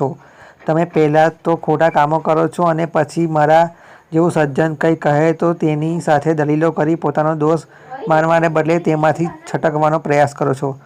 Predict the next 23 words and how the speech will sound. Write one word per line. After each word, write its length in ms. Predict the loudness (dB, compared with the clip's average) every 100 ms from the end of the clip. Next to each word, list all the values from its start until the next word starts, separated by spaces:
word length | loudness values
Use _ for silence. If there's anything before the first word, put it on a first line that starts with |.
| -20 -20 -20 _
મને 180 | -2 2
લાગે 320 | 2 2 0
છે 140 | -2 -2
કે 120 | 0
તારા 420 | 2 4 4 4
અને 140 | 0
તારા 280 | 0 2 2
પરિવાર 460 | 2 0 2 2 0
જેવા 220 | 2 0
દુષ્ટોને 640 | -2 -8 -10 -6 -4 -2
મારે 420 | -2 0 2 0 -4 _ _ _ _
પાઠ 240 | 2 2 0
ભણાવવો 540 | -4 0 0 2 0
જ 80 | 0
પડશે." 320 | -2 -2 -2
બિચારું 440 | -4 -2 -2 -2 -2
ઘેટાનું 460 | 0 0 0 0
બચ્ચું 360 | -4 -2 -2 0
વરુની 400 | 0 -2 -2 -2
આ 220 | 0 0
લવારી 420 | 0 0 0 0
સાંભળી 400 | -2 -4 0 -2
દંગ 280 | 0 -2